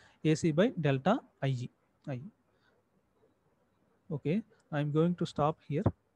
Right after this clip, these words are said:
I'm going to stop here. We will, uh, we will derive these, uh, parameters in the next class. Okay, we will see this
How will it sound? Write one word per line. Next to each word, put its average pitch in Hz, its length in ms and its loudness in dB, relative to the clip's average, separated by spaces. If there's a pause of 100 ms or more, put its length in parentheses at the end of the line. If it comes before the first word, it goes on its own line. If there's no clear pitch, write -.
(200)
I'm 147 160 -8
going 143 200 -6
to 139 100 -4
stop 135 200 -8 (100)
here. 170 100 -2 (100)
We 147 100 -2
will, 139 240 -2
uh, 131 220 -2 (580)
we 151 100 0
will 147 160 0
derive 165 240 4
these, 156 200 -4 (140)
uh, 123 100 0 (100)
parameters 147 600 0
in 139 120 -6
the 202 60 0 (140)
next - 260 -4
class. 131 280 -8 (180)
Okay, 214 160 -8 (1600)
we 143 80 -6
will 143 180 -2
see 156 160 -2
this 151 120 -4